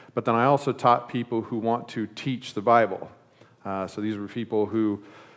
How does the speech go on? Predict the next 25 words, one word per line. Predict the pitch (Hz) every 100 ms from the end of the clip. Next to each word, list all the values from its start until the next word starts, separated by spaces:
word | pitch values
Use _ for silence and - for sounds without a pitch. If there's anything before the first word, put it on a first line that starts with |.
| _
they, | 117
they, | 123 - 120 120 120 -
they | 123 113
were | 117
in, | 120 110 104 104
this | 120 -
was | 113
a | 117
third | - 147 143 143
year | 131 131
of | 113
Bible | 120 120 120
college, | 117 120 113 113 110 - -
and | 110
they | 107
were | 104 104
hoping | 120 117 110 107
to | 104 117 107 104
take | - 135 131
what | 123
they | 117
were | 113
learning | 107 113 110 107
and | 107
actually | 110 -